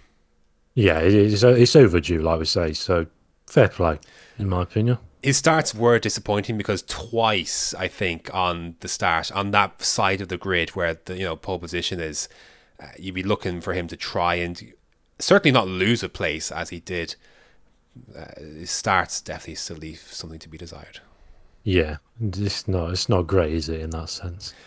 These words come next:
Speaker 2: So, do you have any other winners then of the, uh, the weekend before we move on to the losers?
Speaker 1: I do not.
Speaker 2: Uh, we've obviously talked about Hamilton's antics. We talked about Verstappen and Red Bull.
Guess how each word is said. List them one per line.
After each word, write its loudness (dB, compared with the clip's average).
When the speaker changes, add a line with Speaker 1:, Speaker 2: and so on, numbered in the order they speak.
Speaker 2:
So, -14
do 0
you 2
have 4
any 6
other 2
winners 2
then 2
of -4
the, -2
uh, -4
the -12
weekend -6
before -6
we -4
move -6
on -6
to -20
the -12
losers? -10
Speaker 1:
I 2
do 6
not. 4
Speaker 2:
Uh, -14
we've -6
obviously 0
talked 2
about 0
Hamilton's 0
antics. -2
We -12
talked -6
about -4
Verstappen -6
and -8
Red -4
Bull. -6